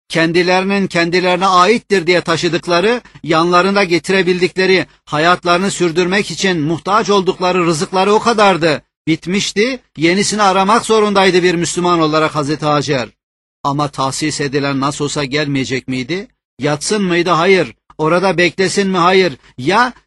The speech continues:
kendine düşeni yapmalıydı sadece. Hemen yanı başındaki tepeye fırladı. Safa tepesine. Çevreyi bir kolaçan etti.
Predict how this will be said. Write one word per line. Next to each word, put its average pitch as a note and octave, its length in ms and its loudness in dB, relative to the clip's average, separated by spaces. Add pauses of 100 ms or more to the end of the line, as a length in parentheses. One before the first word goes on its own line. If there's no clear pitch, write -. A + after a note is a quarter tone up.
(120)
kendine D#3 480 -2
düşeni D3+ 280 -2
yapmalıydı D#3 600 -2
sadece. A#2 680 -6 (520)
Hemen D3 360 -2
yanı D3+ 280 -2
başındaki C3 520 -6
tepeye B2 360 -6
fırladı. G#2 560 -12 (300)
Safa A#2 440 -8
tepesine. G#2 600 -16 (1160)
Çevreyi D3+ 400 -2
bir D3+ 60 -4
kolaçan C#3 460 -4
etti. C3 460 -12